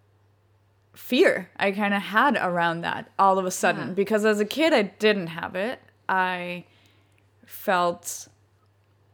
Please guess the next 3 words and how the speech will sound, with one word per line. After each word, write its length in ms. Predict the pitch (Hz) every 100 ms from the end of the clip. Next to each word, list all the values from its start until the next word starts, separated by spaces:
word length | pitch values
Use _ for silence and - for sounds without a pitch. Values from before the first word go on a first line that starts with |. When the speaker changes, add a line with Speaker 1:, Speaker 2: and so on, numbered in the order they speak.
| _ _ _ - _ -
Speaker 1:
uh, 440 | 180 175 170 180 - _ _ _ _ _ 196
I 100 | 196
felt, 500 | - 220 233 220